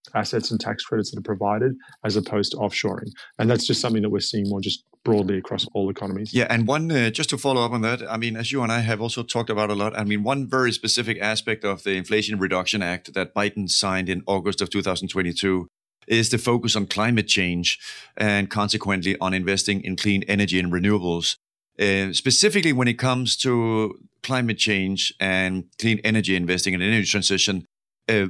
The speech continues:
Speaker 2: what impact has this specifically had on infrastructure investing?
Speaker 1: I mean, it's had a big impact, and you hit the nail on the head. That was really designed to encourage a lot more, um, capital into energy transition.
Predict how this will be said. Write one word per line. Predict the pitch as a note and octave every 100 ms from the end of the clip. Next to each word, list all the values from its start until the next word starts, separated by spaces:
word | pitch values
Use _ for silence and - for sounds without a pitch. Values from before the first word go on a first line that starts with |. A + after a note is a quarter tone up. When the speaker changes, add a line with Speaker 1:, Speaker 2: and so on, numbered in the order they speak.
| -
Speaker 2:
what | G#2+ D#3+
impact | D#3+ D#3+ C#3 - -
has | A#2+ B2 G#2
this | B2 B2
specifically | - C3 B2 G#2+
had | G#2 G2 G2+ -
on | G2+ F#2+ F#2+
infrastructure | G2+ G#2+ G#2 F2+ E2+ F2+
investing? | E2+ F2+ - F2 - _ _ _ _
Speaker 1:
I | D#3+
mean, | D#3+ G3 G3+
it's | C#3+
had | E3+ D#3
a |
big | A2+ A#2+
impact, | A#2+ - A2
and | B2+ C3
you | C3+
hit | C#3+
the | B2
nail | A#2 A2+
on | A2
the |
head. | G#2 A2 G2+ G#2+
That | C3+ D3+
was | C3+ A2+
really | A#2+ A2+
designed | G#2+ G#2 G#2+ G#2 G#2+ G#2
to | A#2+
encourage | G#2+ - - G#2+ G#2 G2 -
a | G#2+
lot | G#2 A2 -
more, | G#2+ G#2+ G#2+ G#2 G#2 F#2+ _ _ _ _
um, | G#2+ G#2+
capital | - - A2+ A#2 G#2
into | B2 A2+ - -
energy | A2 G#2+ A2+
transition. | - G#2+ G2+ G#2+ - D3+ E3+